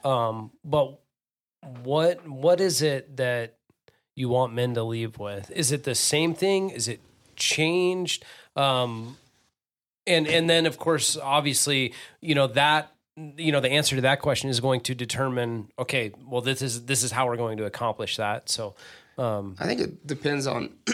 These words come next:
Speaker 2: I think you're, they're gonna leave with what they wanna take in.
Speaker 1: Sure.
Speaker 2: Right?
Speaker 1: Yeah,
Speaker 2: You
Speaker 1: that's
Speaker 2: know,
Speaker 1: fair.
Speaker 2: and so I'm hoping as they, the ones that came are doing what we kinda hoped is going out and,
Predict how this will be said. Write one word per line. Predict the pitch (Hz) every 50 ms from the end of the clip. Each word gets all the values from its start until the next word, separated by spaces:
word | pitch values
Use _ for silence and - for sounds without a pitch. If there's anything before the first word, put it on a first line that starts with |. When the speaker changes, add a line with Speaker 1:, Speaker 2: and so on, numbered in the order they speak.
| - - 87 - - - - - _ _ _ _ _ _ _ _ _ _ _ _ _ _ _ _ - - -
Speaker 2:
I | 131
think | 135 147 143
you're, | 139 123 113 107 80 - - _ _ _ _ _ -
they're | 135 139
gonna | 151 143 127
leave | 143 139 123
with | 123 113 -
what | 120 101
they | - 101
wanna | 98 101 101 95 90 87
take | - - 87 - -
in. | - - - - _ _
Speaker 1:
Sure. | - - 180 156 135 135 131 -
Speaker 2:
Right? | 110 113 110 107 107 - - -
Speaker 1:
Yeah, | 151 135
Speaker 2:
You | 123
Speaker 1:
that's | 120 120
Speaker 2:
know, | 117
Speaker 1:
fair. | 117 117
Speaker 2:
and | 110 110
so | - 127 117 113 110 110 - - - - - _ -
I'm | - 135
hoping | 131 147 143 143 147 131 120
as | - - 123 123 113 107
they, | 113 110 107 101 98 104 _ _ _ _ -
the | - 123
ones | 127 123 117
that | 117 -
came | - - 127 117 117 117 117 113 113 - _ _ _ _ _ _ _ _ _ - 107
are | 110 107 107 104 104 - - _ _ _ _ _ _ _ _ _ _ _ _ - _ - 95 117 127
doing | 131 123 113 113 110 104 101 95 98 -
what | - 110 98
we | 101
kinda | 107 113 101 95
hoped | 95 107 107 101 - -
is | 101 98 92
going | - 113 107 104 101
out | 98 98 -
and, | - 104 104 101 107